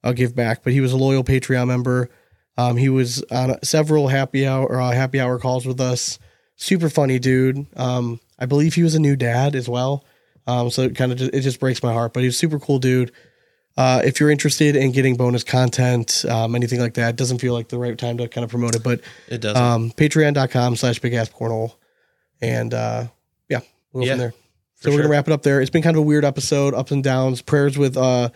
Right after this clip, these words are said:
Speaker 1: our, the maniacs up in Maine, the cornhole community. Um, thinking of all you guys. And if there's any way we can help, please reach out.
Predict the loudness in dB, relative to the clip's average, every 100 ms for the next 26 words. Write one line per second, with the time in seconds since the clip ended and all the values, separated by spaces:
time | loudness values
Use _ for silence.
0 | -12 _ _ -2 2 2 0 -4 -2 2
1 | 4 4 2 0 -2 -2 -2 0 -2 -4
2 | _ -10 -2 0 0 -2 -2 0 0 -2
3 | -2 -10 _ _ _ -4 0 2 2 0
4 | -6 -10 _ _ 0 2 2 4 2 2
5 | 2 2 2 0 -2 0 2 2 2 0
6 | 0 0 0 -2 -2 -2 0 0 2 -2